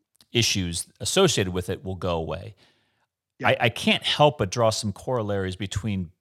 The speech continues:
Speaker 1: B Y O D and, and saas management. And, you know, if, if you harken back to the B-, B Y O D conversations, I remember a lot of M S Ps saying, "Well, they're gonna do it anyway.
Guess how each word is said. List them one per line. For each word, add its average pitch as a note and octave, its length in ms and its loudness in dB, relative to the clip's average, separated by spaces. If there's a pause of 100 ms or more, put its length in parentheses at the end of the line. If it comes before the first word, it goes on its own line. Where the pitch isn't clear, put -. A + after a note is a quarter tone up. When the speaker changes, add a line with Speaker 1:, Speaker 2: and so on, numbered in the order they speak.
Speaker 1:
B B2 160 -4
Y F#2+ 320 2
O F2+ 140 2
D F2 580 -4 (800)
and, F2 560 -2
and F2+ 180 -6
saas F2+ 460 4
management. E2+ 760 -2 (120)
And, F2+ 400 -2 (140)
you A2+ 80 -4
know, F#2 240 -2 (580)
if, A2 180 -6
if - 220 -6
you A2+ 220 -6 (240)
harken B2+ 420 2
back G#2 280 2
to - 80 -12
the G2 100 -8
B-, G2+ 280 -2 (260)
B A#2 120 -4
Y G2 240 4
O F2+ 100 -2
D B2+ 500 -2 (400)
conversations, G2 800 0
I D3 120 2
remember B2+ 280 0
a G2 60 0
lot G2+ 180 4
of G2 80 2
M F#2+ 140 0
S F2+ 100 -4
Ps F2+ 260 -8
saying, E2+ 440 -6 (440)
"Well, G#2+ 200 -8 (100)
they're A#2+ 140 0
gonna D3+ 240 0
do C3 240 0
it - 180 0
anyway. F#2+ 680 -2